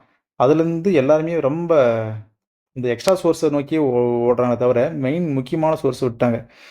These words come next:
மெயின் முக்கியமான சோர்ஸ் எதுனா ஆறு to பன்னெண்டு, ஓகேங்களா? அந்த ரெண்டாயிரத்தி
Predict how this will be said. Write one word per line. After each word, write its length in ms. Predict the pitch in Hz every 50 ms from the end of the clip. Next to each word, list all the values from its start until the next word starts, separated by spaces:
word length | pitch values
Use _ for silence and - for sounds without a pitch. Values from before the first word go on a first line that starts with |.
| - _ _
மெயின் 280 | - 127 127 156 190 190
முக்கியமான 380 | 160 139 139 165 156 156 156
சோர்ஸ் 300 | 143 - 143 139 139 -
எதுனா 200 | 131 117 113 113 127 156 185 - _ _ _ _ _ _ _ _ _ -
ஆறு 260 | 120 127 156 160 156 156 -
to 120 | - 175 185 185 180 180
பன்னெண்டு, 500 | - 135 127 135 143 143 139 127 117 127 - - - _ _ - 160
ஓகேங்களா? 340 | 135 135 135 127 131 131 123 117 - _ _ _ _ _ _ _ _ _ _ -
அந்த 180 | 131 127 123 123 123 123 120 120
ரெண்டாயிரத்தி 720 | 117 120 139 147 165 170 170 165 156 147 - - 165